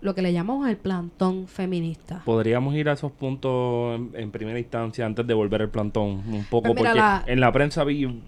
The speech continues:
Speaker 2: no vi, no vi algo muy claro cuando se estaba hablando de
Speaker 1: Pues
Speaker 2: cuáles
Speaker 1: mira,
Speaker 2: eran los
Speaker 1: la orden,
Speaker 2: reclamos.
Speaker 1: la orden ejecutiva,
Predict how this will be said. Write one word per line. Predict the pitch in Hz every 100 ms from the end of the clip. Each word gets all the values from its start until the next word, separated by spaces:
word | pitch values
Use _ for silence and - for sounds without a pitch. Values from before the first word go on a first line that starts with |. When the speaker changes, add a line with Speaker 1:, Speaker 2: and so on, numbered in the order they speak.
| -
Speaker 2:
no | 120 123 123
vi, | 135 147 131 139
no | 139
vi | 147
algo | 147 139
muy | 143
claro | 147 143 120
cuando | 101 98
se | 95
estaba | - 101
hablando | 120 120 117
de | 104
Speaker 1:
Pues | -
Speaker 2:
cuáles | 120 120
Speaker 1:
mira, |
Speaker 2:
eran | 120
los | 117
Speaker 1:
la | 214 214
orden, | 226
Speaker 2:
reclamos. | - 202 226
Speaker 1:
la | 220
orden | 220 247 262 277 277 277 -
ejecutiva, | 285 285 - 320 320 277 226 233